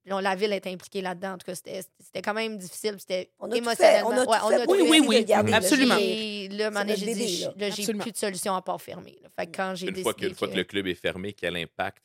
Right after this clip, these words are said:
Speaker 4: une fois que Spirix est fermé,
Speaker 1: Ouais.
Speaker 4: quel impact ça a sur Kix ?
Speaker 2: Ben là,
Speaker 1: Euh,
Speaker 2: on a mis toutes nos,
Speaker 1: ouais,
Speaker 2: nos,
Speaker 1: fait que
Speaker 2: notre temps, puis
Speaker 1: un bon impact pour la
Speaker 2: Ouais.
Speaker 1: compagnie. Pour la compagnie de vêt-, de vêtements.
Speaker 2: Ouais.
Speaker 1: Pour la compagnie d'événements, un, je dirais un très bon impact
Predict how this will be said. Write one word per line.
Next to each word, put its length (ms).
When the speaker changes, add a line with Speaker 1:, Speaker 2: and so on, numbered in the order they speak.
Speaker 4:
une 120
fois 140
que 140
Spirix 380
est 100
fermé, 420
Speaker 1:
Ouais. 160
Speaker 4:
quel 160
impact 340
ça 80
a 140
sur 240
Kix ? 360
Speaker 2:
Ben 140
là, 140
Speaker 1:
Euh, 40
Speaker 2:
on 60
a 60
mis 160
toutes 200
nos, 260
Speaker 1:
ouais, 140
Speaker 2:
nos, 160
Speaker 1:
fait 100
que 60
Speaker 2:
notre 140
temps, 240
puis 340
Speaker 1:
un 120
bon 200
impact 380
pour 140
la 80
Speaker 2:
Ouais. 60
Speaker 1:
compagnie. 520
Pour 140
la 100
compagnie 380
de 60
vêt-, 240
de 320
vêtements. 280
Speaker 2:
Ouais. 60
Speaker 1:
Pour 80
la 100
compagnie 360
d'événements, 760
un, 300
je 100
dirais 240
un 40
très 200
bon 160
impact 400